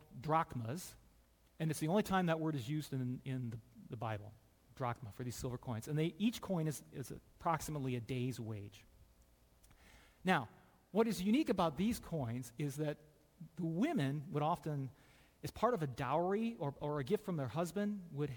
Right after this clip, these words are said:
have these coins in a, um, headwear, and that they would wear around their heads with the coins.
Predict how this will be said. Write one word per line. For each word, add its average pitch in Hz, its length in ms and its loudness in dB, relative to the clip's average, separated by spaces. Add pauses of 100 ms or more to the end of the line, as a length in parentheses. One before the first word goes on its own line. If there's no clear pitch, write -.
have 175 180 0
these 165 180 0
coins 165 460 -2
in 143 180 -2
a, 123 320 -2
um, 110 280 -6 (420)
headwear, 135 420 2 (560)
and 156 120 -2
that 143 100 -2
they 139 80 2
would 139 140 0
wear 143 480 4
around 139 200 2
their 131 100 2
heads 135 280 -2
with 120 100 -6
the - 60 -14
coins. 127 400 -4